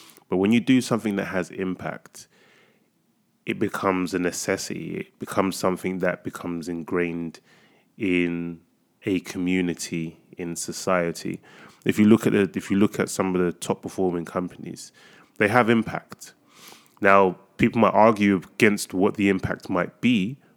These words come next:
but they do have impact. It, they've become part of everyday life.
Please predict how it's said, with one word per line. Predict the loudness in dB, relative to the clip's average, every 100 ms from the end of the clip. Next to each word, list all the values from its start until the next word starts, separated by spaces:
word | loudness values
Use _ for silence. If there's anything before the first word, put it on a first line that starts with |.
| _ _
but | -2 0
they | -2
do | 0 2 2
have | 0 -2 -2
impact. | -6 -4 -6 -8 -12
It, | -12 -12 -6
they've | -6 -6
become | -8 -2 -2 -2
part | 0 2 2
of | 0 -4 -8 -8
everyday | -8 -4 -4 -4 -2
life. | -2 -2 -6 -18 -20